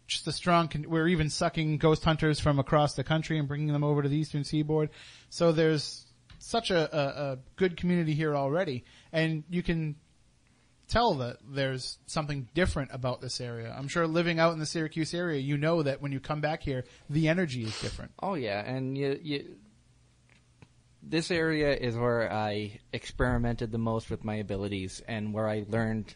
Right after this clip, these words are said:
Speaker 2: to t-, fine-tune my abilities. I've found places in Carver that are highly active. I've been to places in Wareham that are highly active. Plymouth, half of Plymouth ha-,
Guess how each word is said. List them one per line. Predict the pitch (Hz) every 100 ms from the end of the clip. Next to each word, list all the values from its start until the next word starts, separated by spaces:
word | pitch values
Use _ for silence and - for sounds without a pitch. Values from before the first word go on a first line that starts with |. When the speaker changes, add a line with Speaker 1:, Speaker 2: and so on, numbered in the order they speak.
| -
Speaker 2:
to | -
t-, | 113 - -
fine-tune | - 113 113 107 120 113 107
my | 98
abilities. | 95 98 90 90 - - - _ - - - _
I've | - 98 98 98 95
found | - 104 98 95
places | - 104 98 107 101 -
in | 104 104 101
Carver | - 131 123 110 107 98
that | 90 95 92 - _ _ _ _
are | 107 98
highly | - 104 95 98
active. | 95 92 - 87 85 - - - -
I've | 98 101 -
been | 107 104
to | 104
places | - 107 104 - 104
in | 107 107
Wareham | 110 104 101
that | 101 98
are | 98
highly | 104 101 98
active. | 98 95 - 98 92 - - - -
Plymouth, | - 135 139 127 107 -
half | 135 135
of | 127 -
Plymouth | - - 143 135 110
ha-, | -